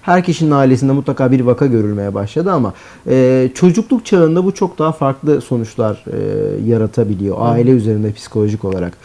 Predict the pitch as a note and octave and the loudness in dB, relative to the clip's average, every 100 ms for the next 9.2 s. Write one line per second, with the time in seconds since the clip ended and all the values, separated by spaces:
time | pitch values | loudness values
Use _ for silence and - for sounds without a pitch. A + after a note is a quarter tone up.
0 | - - - C#3 C3+ F3 E3+ D#3 - _ | -20 -20 -6 -2 0 2 2 0 -6 _
1 | - E3+ D#3 D#3 E3 D#3+ C#3+ C#3+ B2+ C#3 | -6 -4 -2 -2 2 0 2 0 2 0
2 | C3+ C3 C#3 C#3 C3+ C#3 C#3 B2 B2+ B2+ | 0 -2 -4 -2 -2 -2 0 0 0 0
3 | C3 B2 B2 C3+ C#3 B2+ B2+ B2 B2 A#2+ | 0 0 0 0 0 -4 -4 -4 -2 -2
4 | B2 - - - B2+ - C3 A#2 - C3+ | -4 -6 -8 -8 -8 -4 -4 -4 -4 0
5 | A#2+ A#2 C3 B2 A#2+ A#2 C3+ C3 B2 A#2 | 0 -2 -2 0 0 0 -2 0 -2 -4
6 | - A#2+ A#2+ A#2 G#2+ B2 D#3 G3 - - | -4 -4 -2 -2 -4 -4 -4 -4 -12 -20
7 | - - C3+ D3 D3+ C#3+ C3+ E3+ - C#3 | -10 -2 0 2 2 0 0 -4 -4 -4
8 | D3+ C#3+ D3 C3 B2 A#2+ A2+ A#2+ B2 B2+ | 0 0 0 0 0 0 0 0 0 2
9 | D3+ D3 | 2 0